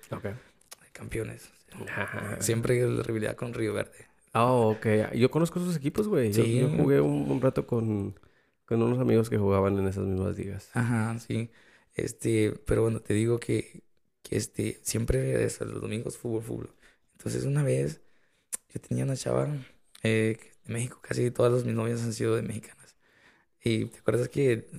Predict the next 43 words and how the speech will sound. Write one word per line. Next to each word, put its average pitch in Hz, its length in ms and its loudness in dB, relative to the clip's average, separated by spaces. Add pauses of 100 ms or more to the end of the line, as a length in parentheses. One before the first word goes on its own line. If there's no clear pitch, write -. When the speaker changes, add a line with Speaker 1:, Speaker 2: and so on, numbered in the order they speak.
Speaker 2:
dijimos 117 380 -2
que - 60 -18
íbamos 117 180 -4
a 123 40 -8
tocar - 200 -4
el - 60 -8
tema 113 220 -4
de - 340 -8
cómo 117 240 -6
había 113 200 2
sido? 117 480 -2 (680)
Speaker 1:
Sí, 123 160 2
Speaker 2:
Bueno, 120 140 2
Speaker 1:
sí, - 0 -
Speaker 2:
ahí - 180 2
Speaker 1:
sí. - 0 -
Speaker 2:
te - 160 -4
va. - 60 -10 (420)
Entonces, 120 500 -6
este, - 480 -8 (380)
ella 123 260 -4
empezaba 120 340 -4
a - 20 0
decir 117 120 -4
que 139 80 0
no, 180 180 4
que 156 100 0
no 151 80 0
me 151 80 -2
dedicas 147 260 -6
tiempo, 165 300 -2
que 139 120 2
siempre 131 300 -2
estás 123 380 2
en - 60 -2
la 58 80 0
noche, 73 360 -2
trabajas - 600 2
y - 100 -2
luego 123 200 0
sales 123 160 0
bien 120 140 -2
tarde. 135 240 -4